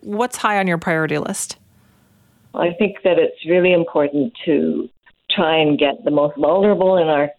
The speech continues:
Speaker 2: communities looked after and taken care of and supported, and providing them with the different options that they might need to succeed in life so that we don't waste their lives, um, which is one of the things that's happening. And, um,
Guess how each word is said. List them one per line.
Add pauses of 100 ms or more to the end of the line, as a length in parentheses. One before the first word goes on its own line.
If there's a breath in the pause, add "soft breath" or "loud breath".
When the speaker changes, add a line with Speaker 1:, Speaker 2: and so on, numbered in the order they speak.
(120)
Speaker 2:
communities (100)
looked
after
and
taken
care
of
and
supported, (380 loud breath)
and
providing
them
with
the
different
options
that
they
might
need
to
succeed
in
life (480 loud breath)
so
that
we
don't
waste (140)
their
lives, (320)
um,
which
is (200)
one
of
the
things
that's
happening. (440 loud breath)
And,
um,